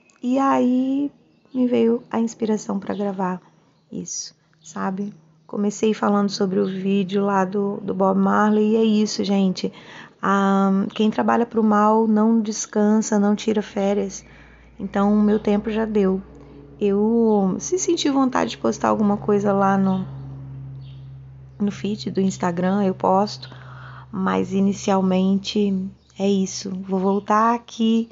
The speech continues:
com um pouquinho mais de força e assiduidade e verdade, principalmente, aqui no meu podcast. Talvez não mostrando o rosto,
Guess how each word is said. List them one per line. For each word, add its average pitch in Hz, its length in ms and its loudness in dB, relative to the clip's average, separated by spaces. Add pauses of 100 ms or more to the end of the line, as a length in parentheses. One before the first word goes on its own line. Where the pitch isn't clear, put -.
(340)
com 233 260 2
um 220 60 0
pouquinho 262 480 0
mais 226 300 2
de 196 80 -2
força 233 720 2 (100)
e 196 1120 0
assiduidade 196 1160 0 (120)
e 175 920 -4 (840)
verdade, 170 920 0
principalmente, 175 1120 -8 (680)
aqui 180 520 -10
no 180 80 -2
meu 180 160 0
podcast. 175 640 -4
Talvez 240 560 2 (260)
não 220 160 4
mostrando 220 720 2
o 196 40 4
rosto, 196 800 0